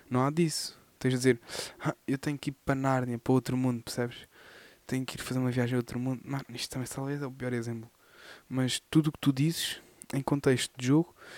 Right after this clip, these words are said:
tem que ser tal e qual como na vida real. Tu na vida real, mete, eh, sei lá, na vida real não podes andar aí... Pá, não faço a mínima ideia. Mas tudo o que tinha,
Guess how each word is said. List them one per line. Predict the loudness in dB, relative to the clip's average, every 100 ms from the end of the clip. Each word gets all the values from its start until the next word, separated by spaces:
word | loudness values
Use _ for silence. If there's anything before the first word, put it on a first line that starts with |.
| -14 -2
tem | 0
que | 0
ser | -2
tal | 0 0
e |
qual | 2 2
como | 4
na | 4
vida | 2 0
real. | -4 -6 -6 -12 _ _ _ _ _ _ _ _ -20 -16 -8
Tu | -4
na | -4
vida | -2 -4
real, | 2 2 2
mete, | 0 -2 -4 _ _ -4
eh, | 0 2 2 2 -2
sei | -4 -6
lá, | -6 -8 -12 -20 _ _ -20 -20 -20 -20 -20 -20 _
na | -4
vida | 2 2 4
real | 4 6 6
não | 4 2
podes | 2 2 2
andar | 0 0 2
aí... | 2 2 2 2 0 -2 -10 -18 -20 -20 -20 -20 _ _
Pá, | -8 -4
não | -4
faço | -4 -4 -2
a |
mínima | -2 0
ideia. | 0 -2 -4 -14 -16 -8
Mas | -6 2
tudo | 4 4
o |
que | 2 -2
tinha, | 2 4 6 4